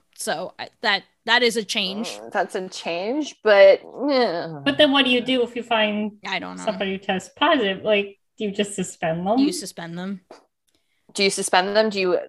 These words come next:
Speaker 2: say, "Oh, hey, try, here's, like, here are your options. Here, you, here are some treatment options too"?
Speaker 1: Yeah.
Speaker 2: So
Speaker 1: One would
Speaker 2: mm.
Speaker 1: hope that you, you would, like, they're, <laughs> they should pay for treatment programs and guide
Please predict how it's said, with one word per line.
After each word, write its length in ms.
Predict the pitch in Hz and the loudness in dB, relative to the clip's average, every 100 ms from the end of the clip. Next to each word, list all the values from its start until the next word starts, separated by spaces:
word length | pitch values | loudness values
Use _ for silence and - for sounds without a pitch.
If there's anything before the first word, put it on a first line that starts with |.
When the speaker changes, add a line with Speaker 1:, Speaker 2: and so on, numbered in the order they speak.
| 170 | -12
Speaker 2:
say, 340 | - 180 170 - | 2 6 8 8
"Oh, 220 | 180 170 | 8 8
hey, 380 | 175 185 156 151 | 6 2 2 -2
try, 560 | - 175 165 170 165 - | -2 4 4 2 -2 -6
here's, 360 | 208 196 185 - | -2 -2 -2 0
like, 220 | 170 - | 2 2
here 200 | - 170 | -4 -4
are 40 | 156 | -2
your 140 | - | 4
options. 400 | 160 147 147 143 | 4 2 -4 -8
Here, 160 | - 165 | -4 -4
you, 240 | 160 175 | -4 -6
here 280 | 165 165 165 | -4 2 2
are 40 | |
some 200 | 160 156 | 2 -2
treatment 420 | - 185 165 147 - | -4 -2 0 -2 2
options 500 | 135 117 - 123 - | 2 2 -2 -8 -6
too"? 300 | 180 127 104 - _ _ _ | 2 2 2 -4 _ _ _
Speaker 1:
Yeah. 280 | 202 147 185 - _ 262 - _ | -4 -2 -4 -8 _ -20 -20 _
Speaker 2:
So 640 | - - 160 151 143 104 214 | -4 6 8 8 8 4 -2
Speaker 1:
One 140 | 226 | -4
would 120 | 220 | -2
Speaker 2:
mm. 40 | 165 | 0
Speaker 1:
hope 240 | 214 208 | -2 -2
that 160 | 214 196 | -4 -4
you, 300 | 202 190 - | -8 -8 -10
you 200 | 196 202 | -10 -6
would, 220 | 185 185 - | -6 -6 -12
like, 300 | 143 185 190 _ _ | -10 -8 -10 _ _
they're, 380 | 202 208 196 190 - 208 247 | -12 -6 -6 -8 -10 -10 -10
<laughs> 300 | - 392 254 | -12 -8 0
they 100 | 233 | 0
should 320 | 254 220 - - | 2 -4 -6 -6
pay 180 | 254 226 | -4 -2
for 140 | 214 | -4
treatment 400 | 196 294 240 214 | -8 -8 -8 -6
programs 520 | 226 208 202 214 220 | -4 -4 -4 -6 -6
and 100 | 208 | -8
guide 360 | 190 202 208 185 | -2 0 0 -4